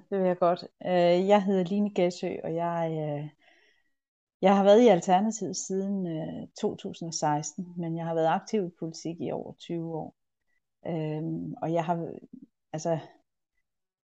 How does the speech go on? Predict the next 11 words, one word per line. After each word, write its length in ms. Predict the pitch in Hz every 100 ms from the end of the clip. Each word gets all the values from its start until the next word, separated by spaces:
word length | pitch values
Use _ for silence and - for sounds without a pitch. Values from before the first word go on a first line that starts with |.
| _ _ _ 185
jeg 100 | 180
brænder 280 | 185 196 202
for 140 | 190 170
at 80 |
gøre 140 | 175 170
en 80 | 175
forskel, 560 | 165 175 - 160 -
og 100 | 165
derfor 280 | 175 175 185
så, 180 | - 180
øh, 600 | 170 170 170 156 147 156